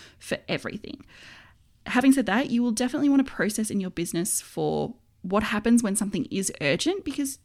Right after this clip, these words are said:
urgent things may happen. So what are the communication channels you use when something urgent arises? But for the most part, not living in that reactive, responsive mode,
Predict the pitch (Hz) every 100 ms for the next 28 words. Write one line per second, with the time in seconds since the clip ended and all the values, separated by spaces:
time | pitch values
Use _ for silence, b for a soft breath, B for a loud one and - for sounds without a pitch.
0 | - 277 302 359 339 294 277 240 202 190
1 | 196 - - - 277 330 220 190 220 -
2 | 165 196 220 233 226 190 285 117 - 208
3 | 214 180 202 - - 165 160 165 - B
4 | B B - 170 175 151 - 151 - -
5 | 151 147 - - 143 120 - 190 - 392
6 | 415 - B B - 208 - 202 175 170
7 | 185 185 - - 262 370 370 - B B
8 | B 196 202 196 - - - - - 185
9 | 196 180 160 165 165 - 190 180 180 -
10 | 202 185 - - 147 135 - 127 135 -
11 | - _ - 220 294 294 135 143